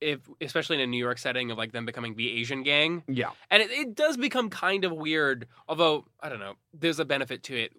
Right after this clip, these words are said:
Speaker 1: in, in the Spider-Man game where it's just, like, you're just punching a lot of dudes speaking Mandarin.
Speaker 2: You're, yeah, a lot of dudes speaking Mandarin. It's very strange.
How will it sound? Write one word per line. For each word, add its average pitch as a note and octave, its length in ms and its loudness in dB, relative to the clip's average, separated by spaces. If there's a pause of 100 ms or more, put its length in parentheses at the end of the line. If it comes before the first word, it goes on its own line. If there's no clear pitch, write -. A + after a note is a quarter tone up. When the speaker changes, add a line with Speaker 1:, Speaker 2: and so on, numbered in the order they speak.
Speaker 1:
in, C#3+ 300 -2 (120)
in C3 500 -4
the B2 280 0
Spider-Man C3 460 0
game B2+ 300 2
where B2+ 100 -2
it's A2+ 80 -8
just, B2 160 -6
like, B2+ 260 -2
you're B3 140 -4
just - 260 -2 (260)
punching F#3+ 360 2
a C#3+ 60 0
lot C#3+ 340 2
of D#3+ 100 2
dudes D#3 240 0
speaking D#3+ 340 -4
Mandarin. G3 540 2
Speaker 2:
You're, E3+ 140 6
yeah, D#3 360 8
a E3 120 6
lot F3 360 10
of D#3+ 140 10
dudes C#3 240 4
speaking B2 340 0
Mandarin. A2 380 2
It's B2 140 -4
very C#3 320 8
strange. A#2 580 -2